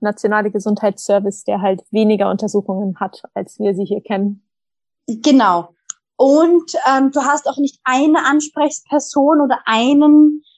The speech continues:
Speaker 2: Gynäkologen, sondern halt, wer gerade im Krankhaus, Krankenhaus da ist. Auf jeden Fall habe ich in der zwölften Woche, ähm, äh, den Test, äh, also, äh, Entschuldigung, den, äh, den Ultraschall gemacht und ist alles untersucht worden.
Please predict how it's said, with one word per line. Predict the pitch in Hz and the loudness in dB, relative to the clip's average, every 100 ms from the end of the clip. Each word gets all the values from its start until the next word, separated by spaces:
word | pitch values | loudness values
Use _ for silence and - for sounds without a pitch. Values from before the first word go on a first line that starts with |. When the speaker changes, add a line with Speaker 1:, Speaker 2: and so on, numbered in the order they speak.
| _ | _
Speaker 2:
Gynäkologen, | - 285 277 277 269 240 254 302 | 0 2 4 2 2 4 4 2
sondern | 294 269 262 | 2 2 0
halt, | 254 | 0
wer | 233 247 | -2 -2
gerade | 254 240 | -2 -4
im | 240 | -6
Krankhaus, | - 226 214 202 - | -8 -8 -8 -14 -14
Krankenhaus | - 226 220 226 214 | -4 -2 2 0 0
da | 240 214 | 0 0
ist. | 190 - - - - | -2 -8 -16 -12 -6
Auf | - 240 | -2 2
jeden | 320 | 4
Fall | 294 285 | 4 4
habe | 262 | 2
ich | 247 | 0
in | 262 | -2
der | 247 | -2
zwölften | 247 247 247 - 226 | 0 -2 -2 -4 -4
Woche, | 226 - 247 240 - | -4 -2 0 0 0
ähm, | 208 202 202 202 202 196 190 190 _ - - - - | 0 0 0 -2 -4 -6 -8 -12 _ -20 -20 -20 -8
äh, | - 220 220 | 2 4 4
den | 220 208 | 2 2
Test, | 226 196 - - | 0 -2 -8 -4
äh, | 294 | 0
also, | 208 202 190 - 208 | 2 2 2 2 2
äh, | 208 226 | 0 0
Entschuldigung, | 196 202 214 196 | -2 0 0 2
den, | 202 202 | 2 2
äh, | 202 208 | 0 -2
den | 202 | 0
Ultraschall | 240 220 208 196 | -2 -2 -2 -4
gemacht | 180 214 330 359 | -2 -2 -2 -2
und | 262 | -4
ist | 220 | -2
alles | 185 185 | -4 -6
untersucht | 185 302 320 - | -6 -4 -2 0
worden. | 269 262 | 2 0